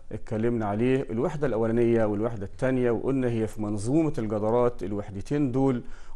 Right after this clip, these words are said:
وحدتين مكملين للوحدات اللي جاية. يعني بمعنى أصح إن أنا كل حاجة أو كل وحدة أو كل تمرين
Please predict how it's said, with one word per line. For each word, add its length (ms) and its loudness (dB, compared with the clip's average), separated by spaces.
وحدتين 800 0
مكملين 920 0
للوحدات 540 -2
اللي 160 -2
جاية. 400 2
يعني 340 4
بمعنى 400 2
أصح 480 -2
إن 200 -2
أنا 340 0
كل 340 0
حاجة 480 0
أو 140 -2
كل 380 2
وحدة 380 2
أو 160 -4
كل 400 0
تمرين 680 2